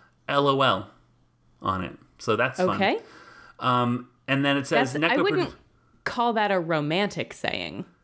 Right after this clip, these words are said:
Speaker 1: It's more of, like, a instruction.
Speaker 2: Uh-huh.
Speaker 1: <laughs>
Speaker 2: Yeah. Yeah.
Speaker 1: Um,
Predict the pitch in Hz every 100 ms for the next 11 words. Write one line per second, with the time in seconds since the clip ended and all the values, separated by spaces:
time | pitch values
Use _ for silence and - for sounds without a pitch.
0 | _ - 151 175 180 170 147 135 131 110
1 | 95 - 139 120 - 139 117 - 78 127
2 | - _ _ _ _ _ - 190 208 202
3 | 240 - _ _ _ _ - 294 247 202
4 | 160 147 143 - - _ _ - 571 659
5 | 719 784 762 719 640 640 226 196 147 -
6 | 190 - - - 165 - - - - -
7 | - 139 127 123 117